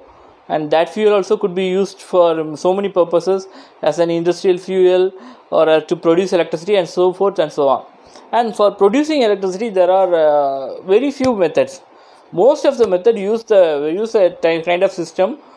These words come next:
to boil water and rotate the turbine of an, uh, dynamo, which in turn produces electricity. Even in solar energy, internally there will be a dynamo. As the windmill turbine,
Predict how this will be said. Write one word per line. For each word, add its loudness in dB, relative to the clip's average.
to 4
boil 2
water 2
and 0
rotate 2
the -2
turbine 2
of 2
an, 0
uh, 0
dynamo, 0
which -10
in 0
turn 0
produces 0
electricity. -2
Even 2
in -4
solar 2
energy, 0
internally 0
there 2
will -4
be 2
a -4
dynamo. 0
As 2
the 2
windmill 0
turbine, 0